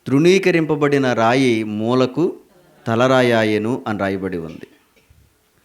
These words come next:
మనం ఎవరినైతే వద్దు అని తృణీకరించుకుంటున్నామో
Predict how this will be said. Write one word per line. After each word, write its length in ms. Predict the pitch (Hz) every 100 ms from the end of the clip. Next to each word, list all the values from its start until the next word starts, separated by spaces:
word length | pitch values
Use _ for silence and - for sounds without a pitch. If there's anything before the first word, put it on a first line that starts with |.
| _ _ _ _ _ 101
మనం 520 | 117 139 175 170 165 - - _ -
ఎవరినైతే 960 | 120 127 160 170 165 165 165 165 165 165
వద్దు 580 | 139 131 135 180 180 151
అని 120 | 160
తృణీకరించుకుంటున్నామో 1400 | 151 143 170 196 185 170 160 143 123 117 104 120 180 214